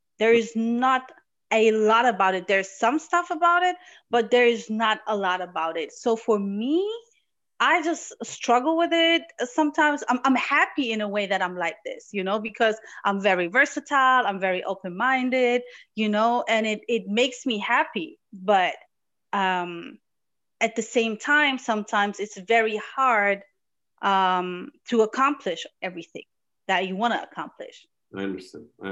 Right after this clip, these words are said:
Speaker 2: I under-, I resonate, and I think a lot of
Speaker 1: Mm-hmm.
Speaker 2: productive people resonate with this feeling as well. Okay.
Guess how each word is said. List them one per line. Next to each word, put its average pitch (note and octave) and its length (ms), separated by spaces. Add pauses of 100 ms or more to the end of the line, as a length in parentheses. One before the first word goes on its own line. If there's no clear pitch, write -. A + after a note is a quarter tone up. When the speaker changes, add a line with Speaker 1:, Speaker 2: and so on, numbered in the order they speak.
(120)
Speaker 2:
I F2+ 80
under-, E2+ 240 (100)
I F#2 60
resonate, F2 540
and F2 180
I F2 140
think F#2+ 240
a - 20
lot G#2 120
of A#3 80
Speaker 1:
Mm-hmm. A3+ 240
Speaker 2:
productive - 340
people F#2 240
resonate F2+ 420
with - 100
this E2+ 160
feeling E2 380
as D2+ 120
well. C#2+ 260 (800)
Okay. A2+ 380